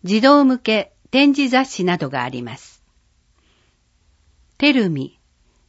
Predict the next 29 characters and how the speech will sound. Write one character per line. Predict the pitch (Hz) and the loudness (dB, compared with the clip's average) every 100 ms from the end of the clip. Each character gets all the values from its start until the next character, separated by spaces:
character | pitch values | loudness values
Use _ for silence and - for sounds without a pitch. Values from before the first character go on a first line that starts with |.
| _ | _
手 | 269 277 | 0 2
で | 226 | 0
見 | 185 240 | 0 -2
る | 208 143 - | -2 -4 -6
学 | 175 180 | -6 -4
習 | - - 262 247 | -8 -2 0 2
絵 | 208 | 0
本。 | 208 127 131 160 _ _ _ _ _ _ _ _ _ _ | -2 -6 -10 -12 _ _ _ _ _ _ _ _ _ _
展 | 262 294 | 2 2
示 | 262 269 | 2 -2
付 | - - 208 196 - | -6 -8 -4 -4 -8
き | |
触 | - 208 262 | -6 2 2
る | 262 247 | 2 0
絵 | 220 | -4
本 | - 170 139 - - | -4 -8 -8 -14 -20
シ | - 262 | -4 -2
リ | 220 180 | 0 -4
ー | 135 | -6
ズ | 131 | -10
な | 139 135 | -12 -12
ど。 | 123 - _ _ _ _ _ _ _ _ _ _ _ _ _ _ _ _ _ _ _ - | -14 -18 _ _ _ _ _ _ _ _ _ _ _ _ _ _ _ _ _ _ _ 0
エ | 262 311 | 4 4
ー | |
ブ | 302 285 | 4 0
イ | 214 | 0
室 | - - 160 - _ - | -8 -12 -10 -10 _ -6
一 | 190 - _ | -6 -6 _
階。 | 226 208 185 | -2 0 -2